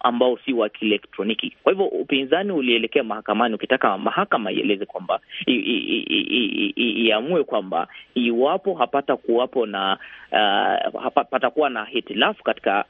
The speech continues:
ah, ut-, utambuaji wa wapiga kura na upeperushwaji wa matangazo ya up-, ya, ya kura, ni, ah, sharti pawepo na mfumo wa mbadala, mfumo mbadala wa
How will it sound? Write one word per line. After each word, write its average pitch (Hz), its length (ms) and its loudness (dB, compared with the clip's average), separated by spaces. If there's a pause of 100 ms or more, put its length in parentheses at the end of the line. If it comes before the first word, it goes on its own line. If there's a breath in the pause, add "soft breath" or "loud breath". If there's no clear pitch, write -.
(240 loud breath)
ah, 67 180 2
ut-, 95 340 -2
utambuaji 120 800 0
wa 101 160 0
wapiga 95 340 -4
kura 127 480 -2
na 104 140 -4
upeperushwaji 110 720 0
wa 110 60 -2
matangazo 107 640 -2
ya 104 140 0
up-, 101 300 -6
ya, - 340 -2
ya 76 140 -4
kura, 135 400 0 (540 soft breath)
ni, - 420 0
ah, 95 240 2 (120)
sharti 156 240 -2
pawepo 120 420 0
na 107 100 -4
mfumo 127 520 0 (280)
wa 110 140 2
mbadala, 113 800 0 (400 loud breath)
mfumo 139 300 2
mbadala 120 560 0
wa 107 300 2